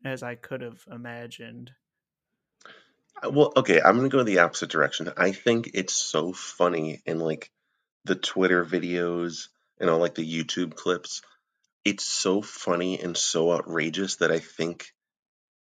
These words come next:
Speaker 2: in some ways it's, like, kind of gonna save baseball. Like, we're, that, did you see the Max Scherzer video with, like, Girardi?
Speaker 1: I did, yeah.
Speaker 2: Like, Scherzer is such a personality, and, like,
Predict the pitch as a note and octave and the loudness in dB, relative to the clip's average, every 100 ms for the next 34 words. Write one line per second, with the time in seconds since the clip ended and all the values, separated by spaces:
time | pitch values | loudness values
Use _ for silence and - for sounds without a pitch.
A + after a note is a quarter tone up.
0 | _ G2+ G2 - F#2 F#2+ F2 F2+ F#2+ F#2+ | _ -4 0 2 4 4 2 0 0 -4
1 | F#2+ - - F2+ F#2 G2 F2 - - D#2+ | -6 -6 -2 -2 -2 -2 -2 0 -2 -2
2 | D#2+ E2 C#2+ D2 D#2 - - - - _ | -4 -8 -6 -4 -4 -6 -8 -12 -14 _
3 | _ _ _ _ _ G#2 F#2 F#2+ F2 - | _ _ _ _ _ 2 4 2 -2 -10
4 | - G2+ G2 F#2+ F2 F#2 - G2+ - G2+ | -10 -8 2 4 4 0 -2 -2 0 0
5 | F2+ E2+ - - E2 E2 E2+ F2 F2 D#2+ | 2 2 0 -2 -2 -2 -2 -2 -4 -4
6 | E2+ - E2 D2+ E2 E2 E2 _ _ _ | -6 -6 -6 -6 -6 -8 -12 _ _ _
7 | _ _ _ _ _ _ _ _ _ D#3 | _ _ _ _ _ _ _ _ _ -6
8 | D#3 F#3+ C#3 B2 C3+ C#3 B2 A#2+ B2 _ | -2 0 0 -2 0 0 -2 -6 -14 _
9 | _ _ _ - - - A2 A#2+ C3 - | _ _ _ -4 0 4 4 4 2 0
10 | - - A2 G2+ - - F#2 - E2+ D#2 | 0 0 0 -2 -6 -6 -4 -2 0 2
11 | D#2 C#2+ C#2+ D2 D2+ | 2 0 -2 -2 -4